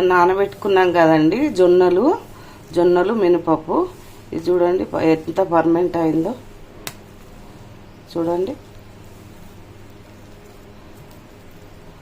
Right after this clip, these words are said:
చాలా బాగా వస్తాయండి దోశలు. ఇప్పుడు మనం చేసుకుందాము.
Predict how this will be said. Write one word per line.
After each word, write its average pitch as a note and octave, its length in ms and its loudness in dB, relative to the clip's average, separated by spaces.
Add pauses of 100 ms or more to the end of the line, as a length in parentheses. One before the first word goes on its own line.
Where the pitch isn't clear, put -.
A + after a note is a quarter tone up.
(680)
చాలా D#3+ 240 0 (100)
బాగా D#3+ 280 4
వస్తాయండి D3 520 -2 (140)
దోశలు. D#3+ 420 0 (600)
ఇప్పుడు D#3+ 260 -4 (140)
మనం F3 180 0 (140)
చేసుకుందాము. D3+ 720 -6